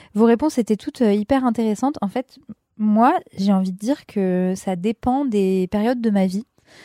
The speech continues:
Euh, y a pas, euh, je réfléchis, y a pas un type de livre ou d'histoire, enfin, de roman, euh, auquel je peux associer ma vie, parce que j'ai vraiment l'impression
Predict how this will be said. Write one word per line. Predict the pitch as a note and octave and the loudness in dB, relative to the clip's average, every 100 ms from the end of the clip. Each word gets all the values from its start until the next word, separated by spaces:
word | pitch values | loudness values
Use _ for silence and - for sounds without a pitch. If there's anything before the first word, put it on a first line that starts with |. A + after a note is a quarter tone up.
| - - | -20 -4
Euh, | G#3 G3 F#3+ | 2 4 4
y | F#3+ | 2
a | F#3+ | 2
pas, | C4+ C#4+ C#4+ G#3 | 4 6 6 6
euh, | F#3+ F#3+ - _ _ _ - | 2 -2 -8 _ _ _ -4
je | G#3 A3 | -2 0
réfléchis, | G#3 A3 G3+ - C#4+ | 2 2 0 0 0
y | |
a | G#3+ | 0
pas | - A3+ B3+ - | 2 0 0 0
un | B3+ | -2
type | - A3 G3 | -2 -8 -2
de | F#3+ | 0
livre | F#3 F#3+ A3+ A#3 G#3 G3 | 0 0 0 -2 -4 -6
ou | |
d'histoire, | F3+ G3 A3 - - - A3 A3+ | -8 -6 -6 -8 -4 2 4 2
enfin, | G#3 F#3+ | 0 0
de | F3+ | 2
roman, | F3+ G3+ G3+ G#3+ G#3+ A#3 - - - _ - | 4 4 4 6 4 2 -4 -20 -20 _ 0
euh, | F#3+ F#3 F3+ F3 F3 F3 | 4 6 6 6 4 4
auquel | G3+ F#3 A#3 A3 G#3+ F#3 | 2 2 2 4 6 6
je | F3+ | 4
peux | F3 B3+ C4 | 2 2 4
associer | A3+ A3 G#3 - | 4 2 0 0
ma | G3+ G3 | 0 2
vie, | A#3 - | 2 2
parce | G#3 G3 | 0 0
que | - | -2
j'ai | F#3+ F#3+ | 0 2
vraiment | F#3+ G#3 B3 | 2 4 4
l'impression | A3 - G3+ - A#3 | 2 -2 -6 -2 -2